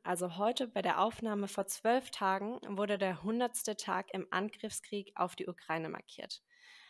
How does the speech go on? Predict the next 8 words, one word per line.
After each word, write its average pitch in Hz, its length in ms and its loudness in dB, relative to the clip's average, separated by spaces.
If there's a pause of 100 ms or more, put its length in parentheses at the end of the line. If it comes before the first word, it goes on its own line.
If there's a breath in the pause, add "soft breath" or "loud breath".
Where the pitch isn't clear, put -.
(180 soft breath)
Am 202 300 2
vierundzwanzigsten 214 640 0
Februar 262 500 0
marschierte 226 480 0
ja 190 200 2
die 175 200 -4
putinsche 180 600 -4
Armee 196 440 -2